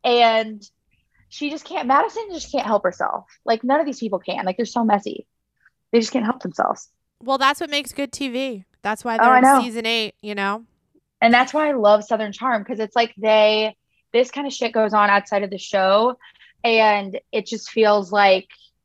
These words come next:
Speaker 1: I don't know, they're so messy, so chaotic, and it's always going on. And I feel like Charleston is so small, right? So I feel like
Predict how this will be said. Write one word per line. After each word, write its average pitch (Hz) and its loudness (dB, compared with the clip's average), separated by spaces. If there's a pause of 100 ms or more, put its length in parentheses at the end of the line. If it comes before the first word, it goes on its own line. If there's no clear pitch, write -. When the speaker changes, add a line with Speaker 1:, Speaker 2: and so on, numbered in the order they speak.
(320)
Speaker 1:
I 226 2
don't 254 2
know, 262 4
they're 208 -4
so 240 -4
messy, 220 -2
so 214 -6
chaotic, 196 2 (160)
and 190 -2
it's - -10
always 196 4
going 202 -2
on. 180 0
And 190 -4
I 196 0
feel 294 -6
like 311 -8
Charleston 254 -2
is 254 -10
so 214 -4
small, 202 4
right? 208 4
So - -2
I 190 4
feel 202 -4
like 190 2